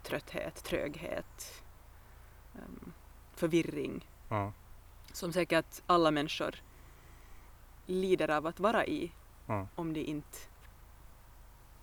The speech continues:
Speaker 1: har metoder just att hantera dem eller har lärt sig hur man kan göra det. Och det, det känner jag just att tantran har en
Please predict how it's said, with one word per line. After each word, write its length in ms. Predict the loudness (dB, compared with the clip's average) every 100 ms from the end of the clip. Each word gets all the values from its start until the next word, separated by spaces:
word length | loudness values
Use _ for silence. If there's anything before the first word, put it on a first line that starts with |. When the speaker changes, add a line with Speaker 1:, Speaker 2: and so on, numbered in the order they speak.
| -20 -20 -20 -20 -20 -20 -20 -8
Speaker 1:
har 200 | 0 2
metoder 440 | 2 6 6 6
just 240 | 4 0 -2
att 400 | -6 -8 -16 -6
hantera 460 | -2 4 6 6 2
dem 260 | 0 -4 -6 -6
eller 160 | -6
har 100 | -2
lärt 260 | -2 -2 -6
sig 200 | -8 -6
hur 100 | -4
man 180 | -6 -4
kan 140 | -2
göra 220 | -2 -2
det. 140 | -6 -4
Och 100 | 2
det, 160 | 6 6
det 180 | 4 2
känner 180 | 0
jag 100 | 0
just 160 | -2 -4
att 140 | -6
tantran 440 | -4 -4 -2 -4 -4 -10 -18 -18 -18 -18 -4
har 320 | 0 0 -2
en 260 | -4 -6